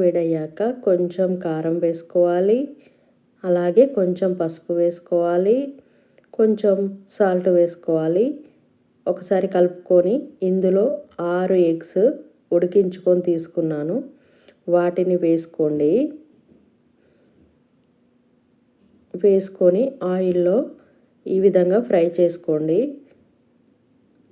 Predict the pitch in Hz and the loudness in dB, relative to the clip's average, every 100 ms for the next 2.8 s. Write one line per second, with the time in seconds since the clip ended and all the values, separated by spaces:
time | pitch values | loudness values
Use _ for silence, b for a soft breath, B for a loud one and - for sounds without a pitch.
0 | _ _ _ _ _ _ _ _ - 208 | _ _ _ _ _ _ _ _ 0 0
1 | 202 214 196 190 170 175 185 180 165 165 | 2 -2 0 2 4 6 4 0 -2 -2
2 | 165 226 220 202 196 185 180 175 | -2 0 2 0 -2 -2 -2 0